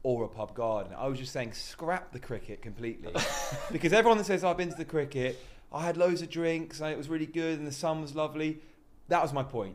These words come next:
Speaker 1: You can do
Speaker 2: Yeah.
Speaker 1: the same thing in a beer garden. Scrap the cricket. But look, you guys are very passionate, and I'm, I'm,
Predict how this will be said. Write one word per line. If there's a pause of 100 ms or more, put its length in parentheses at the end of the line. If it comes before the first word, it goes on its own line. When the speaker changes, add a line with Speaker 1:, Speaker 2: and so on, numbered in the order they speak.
Speaker 1:
You
can
do
Speaker 2:
Yeah.
Speaker 1:
the
same
thing
in
a
beer
garden.
Scrap
the
cricket.
But
look,
you
guys
are
very
passionate,
and
I'm,
I'm,